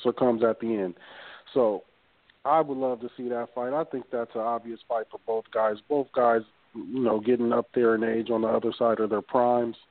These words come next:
Um, and needing a, and needing that big cachet, high status fight that, you know, the boxing world will definitely take some time out to pay attention to. So Gary Russell,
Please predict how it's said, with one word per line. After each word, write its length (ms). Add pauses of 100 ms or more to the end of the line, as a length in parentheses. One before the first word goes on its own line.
(600)
Um, 460
and 140
needing 260
a, 80
and 240
needing 260
that 260
big 240
cachet, 480
high 300
status 320 (120)
fight 360
that, 240
you 120
know, 160
the 80
boxing 440
world 280
will 160
definitely 480 (480)
take 180
some 140
time 300
out 180
to 60
pay 180
attention 520
to. 220
So 140
Gary 300
Russell, 500